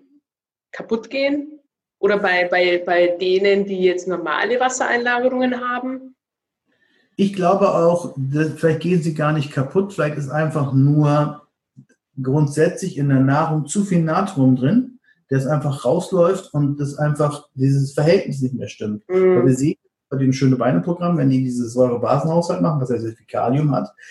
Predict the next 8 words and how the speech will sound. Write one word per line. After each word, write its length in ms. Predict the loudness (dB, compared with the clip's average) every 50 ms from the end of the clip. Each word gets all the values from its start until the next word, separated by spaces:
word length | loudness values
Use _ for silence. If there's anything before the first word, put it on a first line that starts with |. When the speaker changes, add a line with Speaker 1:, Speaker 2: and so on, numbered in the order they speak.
| -14 _
Speaker 2:
dass 100 | -6 -2
es 100 | -2 0
dann 220 | 2 2 2 2 4
besser 340 | 2 2 2 0 -2 -4 -4
wird. 260 | -8 -10 -12 -14 _ _ _ _ _
Speaker 1:
Mhm. 320 | -2 0 0 0 0 2
Speaker 2:
Und 120 | 2 2 4
entweder 400 | 2 2 0 -2 -4 -4 -6